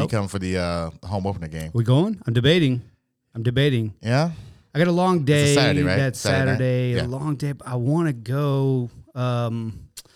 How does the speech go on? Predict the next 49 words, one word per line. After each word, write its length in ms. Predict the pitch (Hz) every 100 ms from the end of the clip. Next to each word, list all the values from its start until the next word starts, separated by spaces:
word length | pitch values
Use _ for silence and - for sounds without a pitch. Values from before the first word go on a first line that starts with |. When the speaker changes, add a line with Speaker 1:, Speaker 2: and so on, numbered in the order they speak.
| _ _
Speaker 1:
we'll 80 | -
see, 460 | 147 - 151 101 101 -
you 80 | 117
know? 320 | 120 139 151
Um, 320 | 135 123 120 123
we'll 100 | 127
see 360 | - 156 147
what, 340 | 135 135 139 -
I, 120 | 143 -
I'm, 280 | 156 196 - - _ _ _ _
either 180 | 175 160
way, 140 | 143
I'm 100 | 123
watching. 440 | 113 107 - 107 117
Like, 220 | 120 120
I 320 | 131 131 131
Speaker 2:
Oh, 80 | 139
yeah, 120 | 165 92
yeah, 180 | 113 -
yeah. 180 | 92 78
I'm 80 | 117
watching 220 | 180 101
both 200 | 120 127
games. 260 | 101 90 85
I 20 |
mean, 160 | 87
it's 80 | 151
Speaker 1:
We 40 | 120
Speaker 2:
gonna 180 | 98 85
be 60 |
a 220 | 82 - 110
late 220 | 101 113
night 220 | 104 107 - _
Speaker 1:
We 60 | -
Speaker 2:
tomorrow 60 | 139 175
Speaker 1:
talked 100 | -
Speaker 2:
night. 100 | 156
Speaker 1:
to, 60 | 127
we 40 |
were 140 | 151 175
talking 240 | 170 131
about 200 | 131 123
it 60 | 113
watching 280 | 120 - 110
the 60 |
Cowboys 320 | 104 131 117 101
game 180 | 107
on 100 | 104
Sunday. 380 | 98 117 110 107